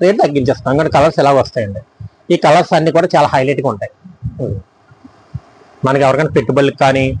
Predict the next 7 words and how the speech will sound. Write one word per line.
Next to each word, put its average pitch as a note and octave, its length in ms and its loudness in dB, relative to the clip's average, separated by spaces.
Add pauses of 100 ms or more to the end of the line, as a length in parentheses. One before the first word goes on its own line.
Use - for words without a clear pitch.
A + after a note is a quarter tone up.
(520)
ఏమండి? G3 240 2 (280)
ఫ-, D3 220 2 (280)
ఎవరికన్నా C3+ 400 2 (380)
ఫంక్షన్లు C3 340 0
కట్టుకోవడానికి B2+ 460 0
కానీ C3 180 0 (520)
చాలా C3 200 4